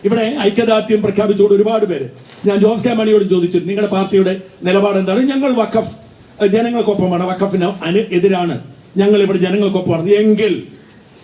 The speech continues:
അവരോട് ചോദിക്കാൻ ആദ്യത്തെ ചോദ്യം, "നിങ്ങൾ എന്തിനാണ്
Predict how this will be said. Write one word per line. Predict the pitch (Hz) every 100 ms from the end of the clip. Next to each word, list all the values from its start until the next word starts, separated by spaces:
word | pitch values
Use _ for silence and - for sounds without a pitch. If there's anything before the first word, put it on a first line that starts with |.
| 165
അവരോട് | 220 302 262
ചോദിക്കാൻ | 208 196 196
ആദ്യത്തെ | 180 196 208 202
ചോദ്യം, | 185 180
"നിങ്ങൾ | 190 190
എന്തിനാണ് | 185 196 240 294 233 160 170